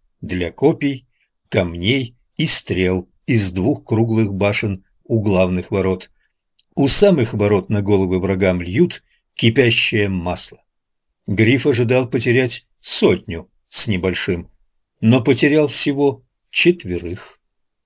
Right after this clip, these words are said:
Лес у первых ворот сильно разросся за последние годы. Франклин Флауэрс со своими людьми использовал кусты как прикрытие и вышел в двадцати ярдах от входа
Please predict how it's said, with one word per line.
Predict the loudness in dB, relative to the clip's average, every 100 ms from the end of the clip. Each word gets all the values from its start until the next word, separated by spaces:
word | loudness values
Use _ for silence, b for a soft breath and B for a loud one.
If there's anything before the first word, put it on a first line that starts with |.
| _ _ _ _ _ _ _ _ _ _ _ 2
Лес | 8 8 8
у | 2
первых | 2 2 2 0 0
ворот | 2 2 0
сильно | 0 0 0 -2
разросся | -4 -4 -4 -4 -6 -10 -14 _ -4
за | 0 2
последние | 0 -2 -2 -4 -2 -2
годы. | -2 -2 -4 -8 _ _ _ _ _
Франклин | -4 4 6 4 2 2 0 -8 -6
Флауэрс | 0 0 0 -2 -4 -8 -10 _ _
со | 0 0
своими | 2 2 2 0
людьми | -2 -2 -4 -4 -8 _ _ _ 0
использовал | 2 4 8 6 6 2 2 0
кусты | -2 -2 0 0
как | 0 -2
прикрытие | -2 -2 -2 -6 -6 -8 -10 -14 _ b b 2
и | 4
вышел | 4 2 0 0
в | 0
двадцати | 0 0 -2 0
ярдах | 0 0 -2 -6 -8 -8
от | -8
входа | -8 -4 -2 0 -4